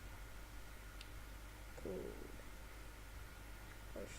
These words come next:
tak. Czego nie widać, ale co tam mam? To sobie weźmiemy. Kwiatka zjemy.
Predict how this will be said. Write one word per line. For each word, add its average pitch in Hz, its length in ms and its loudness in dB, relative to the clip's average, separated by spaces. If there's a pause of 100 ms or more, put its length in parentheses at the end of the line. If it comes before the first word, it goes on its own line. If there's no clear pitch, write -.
(180)
tak. 98 160 4 (1900)
Czego - 200 6
nie 185 220 8
widać, 226 420 8 (640)
ale 117 340 8 (840)
co - 60 2 (120)
tam - 140 6 (160)
mam? 98 120 2 (240)
To 220 300 8
sobie 180 240 4 (180)
weźmiemy. 214 840 6 (1700)
Kwiatka - 540 2 (160)
zjemy. 240 540 4